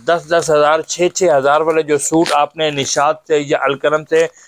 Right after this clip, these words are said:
सिर्फ प्रिंट परचेज किए होंगे, आपको पता है जब आप उसको प्रेस करके अलमारी में लटकाते हैं, अगले साल आप देखते हैं तो बाकी जो सूट होते हैं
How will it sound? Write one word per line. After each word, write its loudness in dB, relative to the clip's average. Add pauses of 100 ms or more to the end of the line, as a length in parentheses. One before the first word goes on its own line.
(160)
सिर्फ 0
प्रिंट 0
परचेज -2
किए -2
होंगे, 0
आपको 0
पता -2
है 2
जब 2
आप 2
उसको -4
प्रेस -4
करके -2
अलमारी 0
में -2
लटकाते -2
हैं, -2
अगले 0
साल 0 (380)
आप 0
देखते -2
हैं 0
तो 0
बाकी -2
जो 0
सूट 0
होते 0
हैं 2